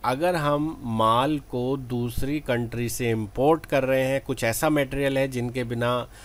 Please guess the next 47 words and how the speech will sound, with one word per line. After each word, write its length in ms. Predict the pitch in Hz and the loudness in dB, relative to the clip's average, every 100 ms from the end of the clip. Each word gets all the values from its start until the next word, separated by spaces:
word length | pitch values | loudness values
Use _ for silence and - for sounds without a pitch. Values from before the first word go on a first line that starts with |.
| - - | -12 -2
हमारा 300 | 120 127 123 | 2 4 4
माल 260 | 123 123 | 4 2
बन 260 | 113 - 135 | 2 2 6
ही 100 | 175 | 6
नहीं 120 | 165 | 4
सकता 480 | - 139 - 147 165 - - - | 0 -4 -2 -4 -4 -14 -12 2
और 180 | 202 196 | 2 4
वो 200 | 190 196 | 4 4
हमारी 300 | 170 151 160 | 4 4 2
कंट्री 440 | 151 135 135 156 | 0 0 0 0
में 120 | 156 147 | 2 2
अवेलेबल 520 | 127 127 123 127 117 | 2 0 0 0 0
नहीं 320 | 117 135 185 | 0 2 4
है 180 | 170 180 | 2 0
और 240 | - 160 | -2 -2
हम 160 | 165 190 | 0 -2
दूसरी 540 | 143 135 160 - 226 | -2 2 2 2 -2
कंट्री 440 | - 151 135 180 190 | 2 0 2 -2 -2
से 120 | 165 | -2
उसे 220 | 139 131 | -2 -2
इंपोर्ट 520 | 120 113 131 160 160 | -2 0 4 4 2
कर 160 | 143 131 | -2 0
रहे 180 | 123 120 | 0 0
हैं, 240 | 135 190 - - - - - | -2 -6 -16 -20 -20 -12 4
तो 100 | 208 | 6
उस 160 | 208 - | 6 2
केस 360 | 160 160 - | 2 2 2
में 140 | 160 160 | 2 2
हमें 260 | 135 135 147 - | 2 0 -4 -2
कस्टम 540 | 143 - - 160 151 | -2 -2 0 2 2
ड्यूटी, 400 | 127 117 117 117 | 2 0 0 -2
एक 240 | 92 107 - | -4 -6 -4
तरीके 300 | 127 120 120 | -4 -4 -4
का 300 | 127 120 - - | -2 -2 -2 -6
शुल्क 400 | - 165 180 175 | -2 2 2 0
होता 240 | 147 147 | -4 0
है, 100 | 143 | 0
टैक्स 420 | 135 - 156 - 175 | 0 2 2 0 -6
होता 200 | 156 147 | -2 -2
है 80 | |
जो 140 | 139 120 | 0 -2
हमें 220 | 123 117 | -2 -2
देना 240 | 113 131 | 0 0
पड़ता 300 | 151 147 139 | 0 -2 0
है 60 | 147 | 0
गवर्नमेंट 440 | 139 135 135 131 | 2 2 0 -4
को, 180 | - 175 | -6 -8